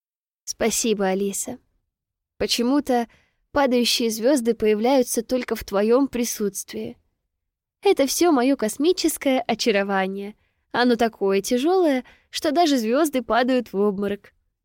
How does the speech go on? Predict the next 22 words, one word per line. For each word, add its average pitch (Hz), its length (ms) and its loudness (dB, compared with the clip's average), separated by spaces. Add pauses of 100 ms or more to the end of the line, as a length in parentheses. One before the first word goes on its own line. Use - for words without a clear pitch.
(320)
Обращайся». 330 840 0 (840)
Лола 233 260 4
смеется 208 720 -2 (520)
и 233 60 0
уже 226 240 2
по 226 140 -4
обыкновению 214 720 -2
укладывает 202 540 -4
голову 226 360 0
на 196 80 -2
мое 196 240 -4
плечо, 208 540 -6 (640)
а 185 140 -2
я, 214 340 -2 (300)
в - 60 -14
свою 220 280 0
очередь, 247 520 -2
упираюсь 233 580 0
виском 247 400 -2
в 220 40 -6
ее 208 240 -2
макушку. 220 680 -8